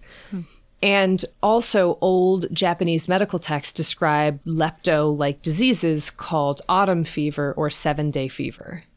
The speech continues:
Speaker 1: Hmm.
Speaker 2: In Europe and Australia,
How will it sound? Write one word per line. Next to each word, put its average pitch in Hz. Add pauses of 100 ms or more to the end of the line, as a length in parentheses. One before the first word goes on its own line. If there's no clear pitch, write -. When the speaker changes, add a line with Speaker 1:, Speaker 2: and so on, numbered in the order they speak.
(220)
Speaker 1:
Hmm. 247 (1000)
Speaker 2:
In 202
Europe 220
and 180
Australia, 220